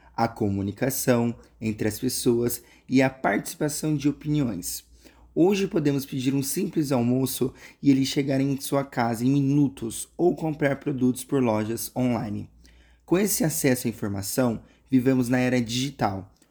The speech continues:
onde além da vida física, temos a vida virtual. Hoje, cerca de cinco bilhões de pessoas têm acesso à internet,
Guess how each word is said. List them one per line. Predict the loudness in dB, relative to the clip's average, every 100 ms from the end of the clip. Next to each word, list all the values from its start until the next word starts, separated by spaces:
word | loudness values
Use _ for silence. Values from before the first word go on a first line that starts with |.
| -4
onde | 0 2 2
além | 2 2
da | 0
vida | -2 -4
física, | -6 -4 -4 -4 -6
temos | -2 0 2 0
a |
vida | 0 0 0
virtual. | 0 0 0 0 0 0 0 -10 _ _ _ _ _ 0
Hoje, | 6 6 6 2 -4 -8 _ _
cerca | -4 -2 2 0
de | 0
cinco | -2 -2 -2 -2 2
bilhões | 4 4 2
de | -2
pessoas | -6 -6 -2 0 0
têm | -2 -4
acesso | -4 -6 -6
à | -4
internet, | -2 -2 -2 -2 -6 -10